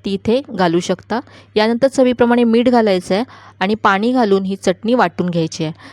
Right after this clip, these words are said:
तर इथे मी ही चटणी वाटून घेतली आहे, बाउलमध्ये काढून घेऊया. तर ही मस्त चटपटीत अशी चटणी तयार आहे. चटणी तयार आहे.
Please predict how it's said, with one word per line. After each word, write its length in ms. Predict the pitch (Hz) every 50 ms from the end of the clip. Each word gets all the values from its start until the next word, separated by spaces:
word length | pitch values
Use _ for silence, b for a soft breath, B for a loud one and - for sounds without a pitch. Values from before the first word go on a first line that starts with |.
| B B -
तर 80 | 214
इथे 240 | 226 226 - 262 269
मी 100 | 269 269
ही 120 | 269 269
चटणी 400 | 254 - 226 202 - - 202 208
वाटून 340 | 214 190 175 170 - 214 233
घेतली 280 | 233 240 214 196 190 185
आहे, 100 | 208 254 - _ _ _ _ _ _ _ _ _ _ _ _ _ _ _ _ _ -
बाउलमध्ये 500 | - 190 180 185 190 208 208 208 190 214
काढून 320 | 208 - 202 180 196 220 240
घेऊया. 380 | 240 247 233 208 196 185 190 220 b b b b b -
तर 60 | 254
ही 140 | 202 226 240
मस्त 360 | 233 226 220 208 - - 262
चटपटीत 580 | 247 - 220 196 - _ - 208 208 233 247 240
अशी 180 | 233 - - 233
चटणी 440 | - 226 202 - - 196 202 220 254 B B B B B B -
तयार 240 | 190 190 196 226
आहे. 260 | 240 226 196 196 208 254 - _ _ - _ _ _ _ _ _ - - - - - - _ _ _ _ _ _ _ _ _ _ _ _ _ _ _ _ _ _ _ _ _ _ _ _ _ _ _ _ _ _ _ _ _ _ _ _ _ _ _ _ _ _ _ _ _ _ _ _ b b b b b b b b
चटणी 280 | - 220 202 - 262 262 247
तयार 180 | 277 262 269 277
आहे. 280 | 269 254 208 202 226